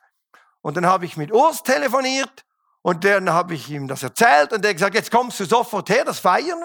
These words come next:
wir.“ Hey, ich habe den Tag anders erlebt, weil jemand mit mir gefeiert hat.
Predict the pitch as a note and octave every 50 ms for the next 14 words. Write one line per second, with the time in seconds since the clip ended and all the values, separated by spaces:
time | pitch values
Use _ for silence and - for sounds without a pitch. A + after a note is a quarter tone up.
0 | F4+ G#4 F4+ - - _ _ _ _ _ _ _ _ _ _ _ _ _ _ _
1 | _ _ _ _ _ _ _ _ _ _ _ _ _ _ _ _ _ _ _ _
2 | _ _ _ _ _ _ _ _ _ _ _ _ _ _ _ _ _ _ _ _
3 | _ - - C#4 B3+ - B3 A3+ F3+ - E3+ F#3+ A3+ A#3+ - - - G3+ F3+ -
4 | - D#3 F#3 G#3+ A3 G#3 - - - E3+ G#3 G#3+ G#3 F#3 - - - F3+ D3+ D#3
5 | E3 G#3+ C4 - - - G3 F#3 F#3 E3+ F3+ F#3 F3+ F3 F3 F3 E3+ F3+ F#3+ D#3+
6 | D#3+ C3 C3+ C3 - C3 C#3+ F#3 A3+ A3 - - - - _ _ _ - _